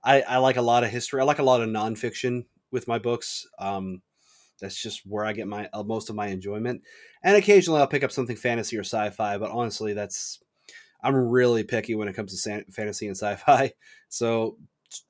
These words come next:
typically I'm buying something either that I think is useful, going to expand my knowledge, uh, give me a skill,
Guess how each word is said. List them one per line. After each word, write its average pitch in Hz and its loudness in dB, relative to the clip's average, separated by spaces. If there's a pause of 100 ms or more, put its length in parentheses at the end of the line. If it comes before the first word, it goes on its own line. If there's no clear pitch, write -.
(160)
typically 147 2
I'm 123 2
buying 123 6
something 120 -2
either 117 -4
that 104 -6
I 104 -6
think 104 -8
is 98 -10
useful, 135 -2
going 113 -4
to 110 -4
expand 117 -4
my 110 -4
knowledge, 107 -4
uh, 104 -4
give 110 -6
me 107 -6
a 98 -8
skill, 185 -2